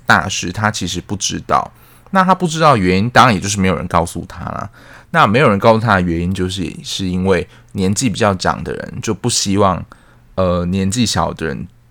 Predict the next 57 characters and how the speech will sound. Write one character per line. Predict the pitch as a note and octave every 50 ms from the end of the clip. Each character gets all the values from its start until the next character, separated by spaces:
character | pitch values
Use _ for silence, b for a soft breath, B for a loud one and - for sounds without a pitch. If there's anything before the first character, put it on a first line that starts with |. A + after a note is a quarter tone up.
| _ _
知 | - - - A#2 A2
道 | A#2 G#2+ F#2+
太 | F#2+ A2 G#2 F#2
多 | F2+ F#2 F#2 F#2 F2+
事 | - - - F2
情， | - - - C2+ F2+
然 | F2 F2+
后 | F#2
要 | G2+ G2 F#2
承 | - - G#2 - - D2+
担 | F2+ F2 F2 F#2
这 | F2 G2
样 | F2+ D2
的 | D#2+ G2+
痛 | - - - - - -
苦。 | - - - - - B B B B B B B B - G#3
但 | G3+
是 | G3 G#3+ G#3+ F3+
就 | D3+ - F3+ E3+
会 | D#3+ E3 C3 D3 E3+ D#3+
让 | D3 D#3 D3 C3+ B2 B2
最 | - C#3+ B2+
小 | G#2 - F#2 D2+ D2
的 | E2+
孩 | F2 F#2 E2 F2 F#2+
子 | G2 F#2 F#2 F#2
就 | G2+
说 | G#2 G2+ G2 F#2 -
：“诶， | F#3 G3 b b b
我 | - F#2
不 | - - G#2
是 | - -
也 | - F2+
是 | F2+ A2+ A#2
家 | G#2 - G#2 G2 G#2
庭 | G#2 A2 F#2
的 | D#2+ -
一 | - F#2
份 | - - G2 E2+ E2+
子 | - - - -
吗？ | G1+ - -
就 | - -
是 | A2+ A2
为 | F2 B2 A#2+
什 | - - F2
么 | C#2 A#1 -
我 | A#1 C#2 - G1+ - _ - -
不 | - A#2
能 | G#2+ F2 E2+ F2
够 | - G#2 F#2 F2
知 | - - - F2
道 | E2 F#2+ F2 D#2+
这 | D#2+ - F#2
样 | F2 D#2 -
的 | -
情 | - - - - - -
形？” | - - - -